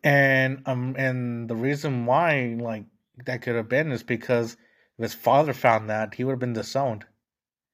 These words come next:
And believe me, that's actually a thing. Where, and it, not just, like, in Islam, in every aspect of cu-, every, every culture. I mean, you wanna look at it? I mean,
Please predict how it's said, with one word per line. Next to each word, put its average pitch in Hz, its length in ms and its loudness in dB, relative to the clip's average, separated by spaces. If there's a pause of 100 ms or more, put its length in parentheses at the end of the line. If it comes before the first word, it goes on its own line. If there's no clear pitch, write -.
(640)
And 120 180 0
believe 120 400 2
me, 120 120 0
that's 117 280 -2
actually 127 480 4
a 107 80 -6
thing. 110 380 -6 (720)
Where, 120 280 -2
and 139 220 -2
it, 147 280 -4
not 147 260 0
just, 190 160 0
like, 120 160 -4
in 117 160 -6
Islam, 165 380 2
in 131 220 -4 (120)
every 147 680 2 (340)
aspect 117 480 -6
of 113 180 -4
cu-, - 180 -12
every, 151 280 4
every 135 440 0
culture. 110 500 -4 (2500)
I 131 180 4
mean, 123 540 2 (220)
you 107 140 -8
wanna 131 200 2
look 156 160 2
at 208 140 2
it? 240 100 -4 (760)
I - 20 -12
mean, 131 420 0